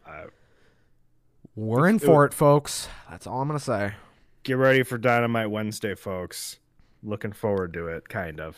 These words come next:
Speaker 1: Not really, but here
Speaker 2: Hey,
Speaker 1: we
Speaker 2: you know
Speaker 1: are.
Speaker 2: what we have tomorrow?
Speaker 1: What?
Speaker 2: Monday Night Raw.
Speaker 1: Sucks to be you, Ben. <laughs>
Speaker 2: You're off on Friday. We're watching SmackDown.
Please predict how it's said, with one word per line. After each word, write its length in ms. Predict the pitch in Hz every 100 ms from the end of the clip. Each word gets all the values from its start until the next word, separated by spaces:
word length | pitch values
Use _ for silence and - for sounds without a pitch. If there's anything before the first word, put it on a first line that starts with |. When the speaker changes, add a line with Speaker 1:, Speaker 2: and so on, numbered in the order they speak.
| _
Speaker 1:
Not 200 | 92 87
really, 320 | 82 80 78 80
but 240 | 82 80 - _ _ _ _ _ - _ _
here 140 | 110 107
Speaker 2:
Hey, 140 | 156
Speaker 1:
we 60 | 123
Speaker 2:
you 60 |
know 60 | 123
Speaker 1:
are. 20 |
Speaker 2:
what 80 | 147
we 100 | 156
have 160 | 160 147
tomorrow? 420 | 135 110 104 147 - _ _ _ _ _ -
Speaker 1:
What? 280 | 90 82 - _ _ -
Speaker 2:
Monday 240 | 123 135
Night 160 | 135 82
Raw. 300 | 90 85 85 _ _ _ _ _ _ _ _ _ _ _ _ _ _ _ _ _ -
Speaker 1:
Sucks 300 | - 90 -
to 40 | -
be 100 | 107
you, 180 | 104
Ben. 200 | 85 87 87 - - - _ - 508 - _ 349
<laughs> 1500 | 302 - - - 269 - - - _ _ _ _ - 110
Speaker 2:
You're 220 | 120 160 156
off 240 | 147 -
on 160 | 113 110
Friday. 440 | 120 107 104 101 - _ _ _ _ _ _ _ _
We're 100 | 131
watching 360 | 127 120 117 104
SmackDown. 480 | 120 104 - 92